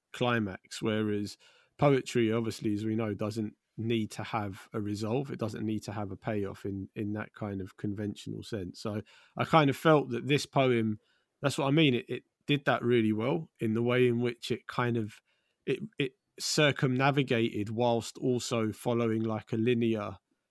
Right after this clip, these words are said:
trajectory as well that was quite, quite interesting and, and quite clever,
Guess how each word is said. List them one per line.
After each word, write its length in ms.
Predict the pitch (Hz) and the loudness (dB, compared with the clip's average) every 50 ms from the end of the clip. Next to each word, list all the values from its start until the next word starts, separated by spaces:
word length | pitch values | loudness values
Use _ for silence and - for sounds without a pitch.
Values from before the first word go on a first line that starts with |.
| _ _ | _ _
trajectory 760 | - - 123 113 117 120 107 - - - - 113 110 104 101 | -6 -2 -2 0 2 0 -2 -2 -4 -4 -2 0 0 0 0
as 160 | 101 101 104 | -2 -2 -2
well 400 | 113 117 110 107 - - 113 110 _ - | -2 -2 -2 -2 -4 -8 -12 -18 _ -10
that 160 | - - - | -10 -8 -8
was 140 | 117 110 - | -8 -10 -10
quite, 380 | - - - 113 107 101 98 - _ _ _ _ _ | -8 -6 -4 -2 -2 -2 -4 -8 _ _ _ _ _
quite 280 | - - 113 107 101 | -8 -6 -4 -4 -4
interesting 580 | - 107 104 - - 110 101 - - 110 104 101 | -4 -6 -6 -6 -6 -8 -8 -8 -8 -8 -6 -6
and, 140 | 98 98 101 | -6 -6 -6
and 240 | 107 104 101 107 - _ _ | -8 -8 -10 -10 -12 _ _
quite 260 | _ - 107 101 - - _ _ _ - | _ -10 -8 -8 -8 -10 _ _ _ -6
clever, 380 | - 120 117 117 98 90 98 | -2 -2 -2 -2 -4 -8 -10